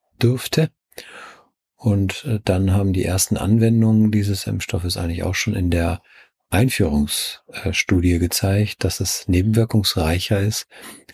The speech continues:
als die durchschnittlichen Impfungen. Und ja,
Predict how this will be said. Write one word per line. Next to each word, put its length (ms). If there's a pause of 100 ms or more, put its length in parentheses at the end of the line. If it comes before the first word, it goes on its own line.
(100)
als 400
die 140
durchschnittlichen 720
Impfungen. 560 (800)
Und 480
ja, 320